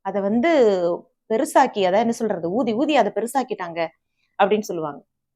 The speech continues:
அதே மாதிரி ஒரு பிரச்சனை முடிஞ்சிச்சு அப்படின்னாலும், அதை திரும்பவும் வந்து, அதை என்ன சொல்லுவாங்க, இந்த திரும்பவும் இந்த பிரச்சனையெல்லாம் தோண்டி எடுத்துட்டு இருக்கான் அப்படிம்பாங்க. அப்போ அந்த மாதிரியும் வந்து அந்த பிரச்சனையும் பெருசாக்குறது.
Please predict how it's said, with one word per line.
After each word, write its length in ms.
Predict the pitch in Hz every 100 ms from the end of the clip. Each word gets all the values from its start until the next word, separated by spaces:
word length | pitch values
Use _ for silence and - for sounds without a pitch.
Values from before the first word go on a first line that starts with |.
| _ _ _
அதே 220 | - 226 311
மாதிரி 240 | 311 349
ஒரு 180 | 269 254
பிரச்சனை 420 | 247 247 370 262
முடிஞ்சிச்சு 520 | 311 403 370 349 -
அப்படின்னாலும், 680 | 240 185 208 202 165 165 330 453 _ _ -
அதை 260 | 247 254
திரும்பவும் 540 | 277 339 415 392 392 381
வந்து, 400 | 262 240 330 294
அதை 140 | 233
என்ன 140 | 226 262
சொல்லுவாங்க, 440 | 247 226 202 170
இந்த 160 | 160 190
திரும்பவும் 440 | 240 320 311 311
இந்த 180 | 240 202
பிரச்சனையெல்லாம் 380 | 240 233 226 240
தோண்டி 280 | 214 233
எடுத்துட்டு 360 | 214 170 185 170
இருக்கான் 200 | - 160 _ _ _ _ -
அப்படிம்பாங்க. 360 | 175 180 156 147 _
அப்போ 300 | 190 196 269
அந்த 240 | 208 214
மாதிரியும் 440 | 240 254 254 269 349
வந்து 380 | 233 196 453 -
அந்த 140 | 190 -
பிரச்சனையும் 500 | 202 254 254 240 480 _ _ _ _
பெருசாக்குறது. 600 | 220 226 247 226 - 165